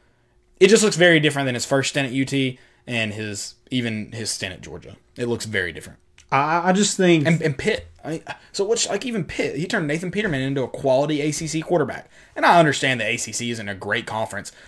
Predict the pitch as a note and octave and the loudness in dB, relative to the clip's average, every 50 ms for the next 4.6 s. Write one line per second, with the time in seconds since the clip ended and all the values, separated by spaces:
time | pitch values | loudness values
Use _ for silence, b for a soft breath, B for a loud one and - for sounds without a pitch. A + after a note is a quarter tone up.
0 | b b b E3+ G3+ A3+ A#3 G#3 D#3+ D3+ D3 C#3+ C#3+ C#3+ C3+ - B2 A2+ G2+ A#2+ | b b b 2 4 6 6 6 6 4 2 2 2 0 0 -2 -4 -2 0 2
1 | B2 C3 B2 A#2 - A2 A2 G#2+ A#2+ B2 D3 F3+ F#3 - B2 F3 G#3 G#3+ G#3 - | 2 2 2 0 -2 -4 -2 0 4 8 8 8 8 8 8 8 8 8 6 4
2 | E3 E3 C3+ b b b b b b - F3+ A3+ A#3+ - B3+ D4+ D#4+ - - - | 2 2 2 b b b b b b -4 -4 -4 -2 -2 -2 -2 -2 -4 -8 -10
3 | b b b b G#3+ - G#3 G#3 A#3 A3+ G3+ G3+ - G#2 A2 A2+ - F#3 F#3 F3 | b b b b -2 4 8 10 10 10 8 6 0 -10 -10 -6 -2 0 2 2
4 | D#3+ B2 G#2+ G2+ D#3 D3 D#3+ D#3+ - - - | 2 2 0 -4 -4 -2 0 -2 -2 -4 -8